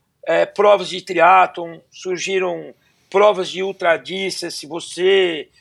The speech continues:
é, ajudou a organizar não só o extra distance, mas também o Letap, veio o Letap pra cá.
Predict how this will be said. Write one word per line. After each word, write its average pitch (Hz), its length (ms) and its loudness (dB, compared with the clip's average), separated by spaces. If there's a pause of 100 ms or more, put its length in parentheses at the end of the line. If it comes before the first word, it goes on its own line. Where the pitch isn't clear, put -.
(200)
é, 156 340 2
ajudou 160 340 -2
a 180 120 4
organizar 170 1000 2
não 196 180 -4
só 180 320 0
o 175 80 0
extra 175 240 -4
distance, 170 320 -12
mas 165 160 -8
também 170 320 -8
o 170 40 -8
Letap, 180 560 2
veio 190 160 2
o 190 40 0
Letap 180 460 0
pra 170 140 0
cá. 185 420 4